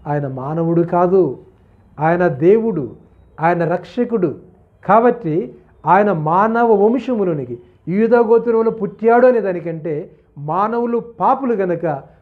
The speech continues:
మానవ వంశాన్ని ఆయన ఎంచుకొని మానవ వంశములోనికి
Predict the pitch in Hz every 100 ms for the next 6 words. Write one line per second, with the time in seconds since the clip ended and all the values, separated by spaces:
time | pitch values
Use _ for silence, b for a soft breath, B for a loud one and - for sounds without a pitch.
0 | b 143 165 214 233 233 185 175 240 285
1 | 277 262 247 247 175 170 160 165 - 170
2 | 143 131 _ b b - 139 156 185 202
3 | 180 165 202 214 190 175 151 143